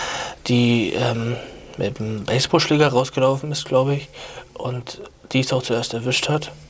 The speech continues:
Sie hatte blonde Haare, Sommersprossen und hatte so sommerliche Kleider in Metal-Stil an. So. Und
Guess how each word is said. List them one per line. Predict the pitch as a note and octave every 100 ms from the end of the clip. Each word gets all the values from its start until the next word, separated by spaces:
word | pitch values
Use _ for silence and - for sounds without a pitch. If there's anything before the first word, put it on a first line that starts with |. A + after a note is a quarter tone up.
| - - -
Sie | - B2+
hatte | B2
blonde | B2+ B2 B2+
Haare, | A#2+ C3 C#3 D3 - - - - - -
Sommersprossen | B2 D3 C#3 - C3 - C3 C3 - - - - - - -
und | B2
hatte | A#2+ A#2+ G#2 -
so | B2
sommerliche | A#2+ B2+ C3 A#2+ A#2 A2 G#2+ - - - -
Kleider | - B2+ B2 B2 A2 - A#2+
in | A#2
Metal-Stil | A#2+ A2+ - A2 A2
an. | A2+ B2 A#2+ - - - - - - - - - - - -
So. | - G#2+ F2 E2+ - - - - - - -
Und | B2+ B2+ B2+ B2 A#2+